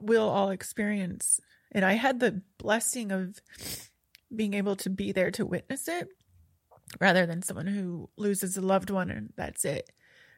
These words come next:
But to watch life drain out and leave a human body. It's heavy.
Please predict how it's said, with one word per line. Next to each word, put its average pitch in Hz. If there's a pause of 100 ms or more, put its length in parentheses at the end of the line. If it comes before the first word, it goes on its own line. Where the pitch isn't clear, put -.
(160)
But 175 (120)
to 208 (1700)
watch 262
life - (1700)
drain 226
out 202 (260)
and 240
leave 214 (400)
a -
human 208
body. - (1600)
It's -
heavy. 226